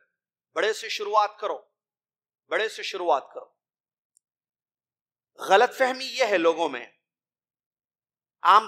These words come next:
तौर पर कि मजलिस में बड़े हों, छोटे हों, राइट साइड से शुरू करना, आपने सुना होगा, देखा भी होगा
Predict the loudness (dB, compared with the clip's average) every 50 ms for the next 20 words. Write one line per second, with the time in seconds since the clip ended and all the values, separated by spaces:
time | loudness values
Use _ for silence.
0 | 0 -2 0 0 0 -4 -8 -10 -10 _ _ _ _ _ _ _ _ _ _ _
1 | _ _ _ _ _ _ _ _ _ _ _ _ _ _ _ _ -12 -12 -10 -8
2 | -8 -10 -10 -10 -10 -10 -8 -8 -8 -8 -4 -4 -6 2 4 6 6 6 4 4
3 | 0 0 0 0 0 0 0 -2 -2 0 0 0 2 2 0 0 -2 -6 -8 -10
4 | _ _ _ _ _ _ _ _ _ _ -18 -6 0 0 0 0 0 -4 -6 -8
5 | -8 -8 -10 -10 -10 -8 -8 -8 -10 -8 -10 -10 -10 -10 -14 -20 -20 _ _ _
6 | _ _ _ _ _ _ _ _ _ _ _ _ _ _ _ _ _ _ _ _
7 | _ _ -4 -4 -4 -4 -6 -8 -8 -8 -6 -4 -2 -2 -2 -2 -2 -2 -4 -4
8 | -4 -4 -6 -6 -2 -2 -2 -2 -4 -6 -6 -6 -6 -6 -8